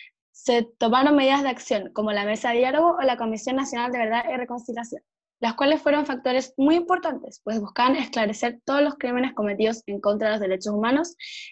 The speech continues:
y la democracia durante este régimen. Es un cambio que es muy importante, pues, como dije antes, durante el régimen todo era escondido y ocultado, y se detuvo a mucha gente sin hacerles un juicio válido.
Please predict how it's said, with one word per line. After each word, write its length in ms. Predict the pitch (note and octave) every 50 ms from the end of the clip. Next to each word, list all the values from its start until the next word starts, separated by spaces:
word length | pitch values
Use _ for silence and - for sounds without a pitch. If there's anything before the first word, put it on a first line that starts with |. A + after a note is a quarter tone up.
| -
y 80 | - C4
la 120 | C#4 C#4+
democracia 580 | D4+ D#4 D4+ C#4+ D#4 D#4 D4+ D4+ - D#4+ D4+ D4
durante 380 | C4 B3 A#3 A#3+ A#3+ A#3 A3+ G#3+
este 260 | A3 - - - A#3+
régimen. 400 | A3 F#3+ - _ - - - _ _ _ _ _ _ _ - - - - _
Es 80 | - E4
un 160 | F4 F#4 F4
cambio 300 | - D4+ D4 D4 D4+ D4
que 120 | C#4+ C4+ C#4
es 160 | C4+ - _ -
muy 160 | B3+ C4 C4
importante, 640 | C4 B3+ C4 B3 - G3 D#3 - - - - - _
pues, 380 | - B3 A3+ A3 - - - _
como 300 | _ G3+ F#3+ F#3+ F#3+ F#3+
dije 240 | G3 G3 - D#4+
antes, 420 | E4 D#4+ D4+ D4 D4 D#4 F4+ F#4 - -
durante 340 | A3+ A3 A3 G#3+ G#3+ G#3+ G#3
el 80 | G#3+
régimen 400 | G#3+ A#3 A3+ A#3+ B3+ B3 B3+ B3 -
todo 140 | A3+ G#3+ G#3
era 120 | G#3 A3
escondido 440 | G#3+ - A3+ G#3+ G#3 G#3 G#3+ G#3+ - _
y 80 | G#3+ G#3
ocultado, 560 | G3+ G#3+ G#3 G3+ G#3 - C#3+ - - - _ _ _ - - - - _ _ _ _ _
y 80 | A3+ G#3+
se 100 | A#3 A3+
detuvo 240 | A3 G#3+ C4+ C#4+
a 160 | C#4+ - C4 C4
mucha 300 | C4+ D4+ D4+ - F4 E4
gente 340 | F4 F4 E4+ E4+ E4+ E4+
sin 240 | - - - C#4+ C#4+
hacerles 380 | D4 C#4+ D4+ C#4+ D4 D4 C#4 -
un 100 | C4+ B3
juicio 300 | - A#3 G#3+ - B3 A#3
válido. 340 | G3+ F3 C#3 A2 - - -